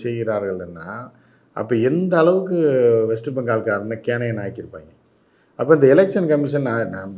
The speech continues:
நான் முதல்ல இருந்தே சொல்லிட்டு இருக்கேன், எலெக்ஷன் கமிஷன் அதிகாரிகள் இரண்டு பேர் எங்க இருக்காங்கன்றத வந்து உடனடியா கண்டுபிடிக்கணும். அவர்களை எங்க கட்டி போட்டிருக்காங்களா, அடைச்சி வச்சிருக்காங்களா, இல்ல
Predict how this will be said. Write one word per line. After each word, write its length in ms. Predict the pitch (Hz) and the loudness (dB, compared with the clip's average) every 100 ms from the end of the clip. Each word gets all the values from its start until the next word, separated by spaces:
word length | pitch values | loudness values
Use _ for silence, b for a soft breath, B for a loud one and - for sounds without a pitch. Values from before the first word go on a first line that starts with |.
| 98 | -12
நான் 200 | 101 101 | -10 -4
முதல்ல 180 | 117 147 | 2 4
இருந்தே 260 | 147 147 | 4 4
சொல்லிட்டு 320 | 143 120 104 104 | 2 2 0 0
இருக்கேன், 280 | 131 127 | 0 2
எலெக்ஷன் 280 | 131 139 139 | 2 0 -4
கமிஷன் 280 | 127 117 117 | -6 -4 -6
அதிகாரிகள் 480 | 104 107 110 110 123 | -4 -4 -2 -2 -2
இரண்டு 300 | 110 113 110 | -2 -4 -4
பேர் 160 | 123 | -2
எங்க 300 | 123 110 123 | -2 -2 -2
இருக்காங்கன்றத 800 | 127 117 110 107 98 95 95 139 - - b b b _ _ | -2 -2 -4 -6 -10 -10 -6 -6 -8 -18 b b b _ _
வந்து 300 | 110 117 117 | -4 0 2
உடனடியா 420 | 127 139 135 135 | 2 4 4 4
கண்டுபிடிக்கணும். 560 | 104 101 98 87 76 - _ _ _ | 2 -4 -6 -8 -14 -20 _ _ _
அவர்களை 360 | - 107 110 110 | -10 -6 -2 -2
எங்க 200 | 135 135 | 0 0
கட்டி 220 | 113 110 | 0 -2
போட்டிருக்காங்களா, 640 | 113 110 107 101 98 104 | -4 -4 -4 -8 -8 -4
அடைச்சி 380 | 117 107 117 113 | -4 -4 -6 -6
வச்சிருக்காங்களா, 640 | 95 92 92 87 98 117 - _ b b b | -8 -10 -12 -12 -8 -8 -10 _ b b b
இல்ல 80 | - | -4